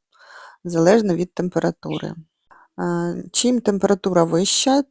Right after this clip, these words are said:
тим швидше розвивається з ікри лічинка. Вже наступного дня можна побачити лічинок, які висять у бульбашках. Вони ще не можуть плавати і харчуватися, живуть за рахунок жовткового мішка.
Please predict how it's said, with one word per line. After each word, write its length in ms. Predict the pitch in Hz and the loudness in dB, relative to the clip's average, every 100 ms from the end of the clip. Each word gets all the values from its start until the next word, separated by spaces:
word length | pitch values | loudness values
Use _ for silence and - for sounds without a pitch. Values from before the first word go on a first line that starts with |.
| _ - | _ 0
тим 240 | 226 208 | 0 2
швидше 920 | 196 - 170 165 - - - 247 302 277 - - | 0 0 2 0 0 -2 2 2 0 -2 -20 0
розвивається 840 | 202 196 180 202 240 254 - 208 - | 2 2 4 6 4 2 -2 -2 -2
з 120 | 190 | -2
ікри 400 | 180 - 175 190 - | -2 2 0 0 -2
лічинка. 720 | 185 180 - 160 - 170 - _ - | -4 -2 -4 -6 -8 -8 -8 _ -16
Вже 600 | - 185 185 220 269 277 | -10 -2 2 4 4 4
наступного 640 | 220 - 226 - 185 180 | 2 0 -4 0 0 0
дня 600 | 170 170 160 156 196 277 285 | -2 -2 -2 -2 -2 -4 -4
можна 340 | 196 226 220 185 | 0 0 0 0
побачити 580 | 180 165 170 - - | 2 2 2 -4 -6
лічинок, 720 | 170 170 - 165 160 175 - _ - | -6 -6 -8 -8 -10 -12 -16 _ -6
які 320 | 180 175 226 | -6 -2 0
висять 420 | 214 - 185 190 | 0 0 -2 -4
у 20 | 170 | -4
бульбашках. 760 | 160 165 175 - - 185 - _ - - - - | -6 -6 -8 -10 -10 -14 -14 _ -20 -20 -18 -6
Вони 260 | 202 294 | 0 2
ще 240 | 330 - 247 | 2 2 2
не 140 | 233 | 2
можуть 440 | 185 185 196 190 - | 0 -2 -4 -8 -2
плавати 500 | 185 180 185 - 185 | 0 2 0 0 -6
і 60 | |
харчуватися, 1160 | 180 185 - - 170 165 190 - 262 277 262 - | -4 -6 -6 -6 -2 -2 -2 -6 -2 0 -2 -4
живуть 460 | 190 185 196 269 240 | -2 -2 0 -2 2
за 160 | 180 170 | 2 4
рахунок 520 | 170 - 208 254 214 | 0 -4 -6 -4 -6
жовткового 800 | 180 180 - - - 220 226 208 | -8 -10 -20 -2 0 2 0 -2
мішка. 540 | 202 208 - - 180 | -4 -6 -6 -6 -6